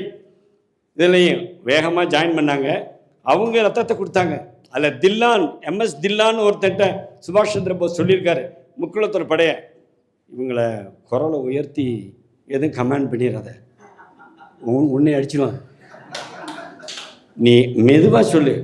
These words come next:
கடைசி வரைக்கும் உன்னை காப்பாத்துவோம்." எப்படி சுபாஷ் சந்திர போஸ் எடை போட்டிருக்காரு பாருங்க நம்மளை. அந்த தில்லான் சொல்றான், "உறக்கம் இல்லாம, உணவு இல்லாம, குடிக்க தண்ணி இல்லாம இறுதி வரை போராடின இந்த கூட்டத்தை போல ஒரு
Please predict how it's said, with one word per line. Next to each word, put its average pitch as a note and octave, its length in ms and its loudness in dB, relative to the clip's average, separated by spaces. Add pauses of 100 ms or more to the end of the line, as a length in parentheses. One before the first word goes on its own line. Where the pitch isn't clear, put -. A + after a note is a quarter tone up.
(180)
கடைசி D3+ 340 2
வரைக்கும் F#3+ 220 4
உன்னை D3+ 160 2
காப்பாத்துவோம்." B2 500 2 (1160)
எப்படி G#3 380 2 (480)
சுபாஷ் G#3 320 2
சந்திர F#3+ 160 0
போஸ் F3 300 2
எடை F#3+ 140 4
போட்டிருக்காரு F#3 420 0
பாருங்க E3+ 240 2
நம்மளை. D3+ 260 0 (540)
அந்த E3+ 220 0 (100)
தில்லான் B3+ 400 4
சொல்றான், G#3+ 380 4 (1000)
"உறக்கம் G3+ 440 2
இல்லாம, F#3+ 380 2 (140)
உணவு G#3 240 2
இல்லாம, F3+ 400 0 (180)
குடிக்க G3 280 -4 (140)
தண்ணி A3+ 240 0
இல்லாம D#3+ 400 -2 (440)
இறுதி A#3 420 2
வரை B3 220 2 (140)
போராடின G#3 480 4
இந்த E3+ 240 -2
கூட்டத்தை G3+ 420 -4
போல G#3+ 220 -2
ஒரு G3+ 160 2